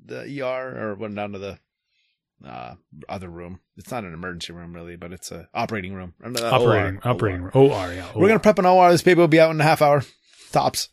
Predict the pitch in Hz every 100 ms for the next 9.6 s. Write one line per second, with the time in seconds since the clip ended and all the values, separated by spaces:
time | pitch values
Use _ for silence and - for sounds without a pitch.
0 | - 104 101 - - - - 160 - 147
1 | 147 127 113 98 95 98 - 127 123 117
2 | 101 95 95 98 92 90 90 104 98 95
3 | 92 - 92 87 - 95 82 85 87 85
4 | - 67 - - 98 95 123 92 - _
5 | _ _ _ - - - - - - -
6 | - - - - 165 170 160 208 208 175
7 | 165 156 131 120 123 123 120 120 120 113
8 | 127 120 123 135 - 117 120 120 107 135
9 | 135 - 131 123 110 104